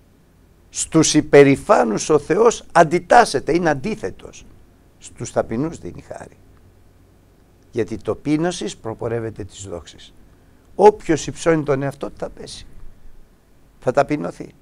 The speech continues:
Και όποιος ταπεινώνει από μόνος του τον εαυτό του, ο Θεός θα τον υψώσει. Ένας λοιπόν πνευματικός νόμος για την οικογένεια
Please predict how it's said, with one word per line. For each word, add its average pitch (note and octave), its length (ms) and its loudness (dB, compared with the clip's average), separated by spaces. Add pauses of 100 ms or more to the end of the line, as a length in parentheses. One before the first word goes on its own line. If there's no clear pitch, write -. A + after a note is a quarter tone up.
(340)
Και C3 120 -2
όποιος B2 260 -4
ταπεινώνει D3 640 6
από B2+ 260 4
μόνος G#3+ 420 6
του D3+ 100 -12
τον C#3+ 200 -10
εαυτό C#3+ 340 -4
του, D#4+ 180 -16 (280)
ο C3 100 -14
Θεός C3+ 260 -8
θα - 100 -12
τον - 180 -14
υψώσει. - 440 -18 (1500)
Ένας C#3 300 0
λοιπόν B2 300 0
πνευματικός A2+ 680 -6
νόμος B2 360 -6
για C#3 180 4
την C#3 220 0
οικογένεια B2 880 -2